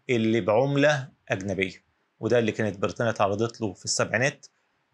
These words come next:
غير بقى الأزمة التانية اللي كانت الشهيرة اللي في اتنين وتسعين، تلاتة وتسعين، اللي هي كان ساعتها كتير من الدول الأوروبية كانت رابطة العملة بتاعتها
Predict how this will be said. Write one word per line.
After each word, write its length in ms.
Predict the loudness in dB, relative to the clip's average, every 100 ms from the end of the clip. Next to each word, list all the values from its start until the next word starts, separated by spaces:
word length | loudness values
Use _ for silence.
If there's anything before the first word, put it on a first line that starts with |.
| -14
غير 240 | 0 2 4
بقى 120 | 2
الأزمة 340 | 2 -2 -2
التانية 400 | -4 -2 0 0
اللي 160 | -2 -4
كانت 280 | -4 -6 0
الشهيرة 640 | 0 2 2 2 0 -4
اللي 120 | -8
في 120 | -6 -8
اتنين 280 | -4 -2
وتسعين، 520 | -2 -2 0 2 0 0
تلاتة 240 | -2 -2
وتسعين، 500 | -4 0 0 0 -4 -10 _ _ _
اللي 120 | 0
هي 60 | 0
كان 140 | 0
ساعتها 520 | 0 2 2 0 -2 -4 _ -20 -10
كتير 240 | 0 2
من 80 | 2
الدول 240 | 2 0
الأوروبية 420 | 2 -2 0 0
كانت 300 | 0 -2 -2
رابطة 240 | -2 0 2
العملة 300 | 2 2 -2
بتاعتها 540 | 2 0 0 -4 -4